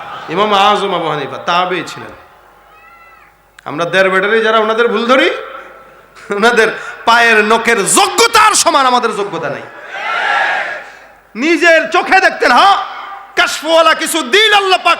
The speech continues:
তৈয়ার করে দিছেন এই জমিনে, যারা তাদের দিলের চক্ষু খুললে সব দেখতে পাইতো।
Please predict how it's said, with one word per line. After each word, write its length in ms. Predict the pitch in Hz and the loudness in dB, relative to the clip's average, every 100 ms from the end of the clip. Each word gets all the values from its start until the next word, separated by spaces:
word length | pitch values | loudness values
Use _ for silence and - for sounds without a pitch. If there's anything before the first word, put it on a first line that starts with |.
| - | -2
তৈয়ার 340 | 320 302 294 | -2 0 0
করে 200 | 247 262 | 0 -2
দিছেন 240 | 254 226 254 | -4 -2 -2
এই 140 | 220 | -2
জমিনে, 360 | 202 202 196 147 - - - 139 | -4 -6 -6 -8 -12 -20 -20 -4
যারা 240 | 220 226 | 0 0
তাদের 420 | 208 214 214 175 | 0 0 0 0
দিলের 380 | 175 427 440 415 | 2 2 2 2
চক্ষু 300 | 403 - 254 | -2 0 -2
খুললে 300 | - 302 277 | -2 0 0
সব 240 | - 247 180 | 0 -2 -2
দেখতে 260 | 185 - | -10 -10
পাইতো। 260 | 151 123 | -12 -14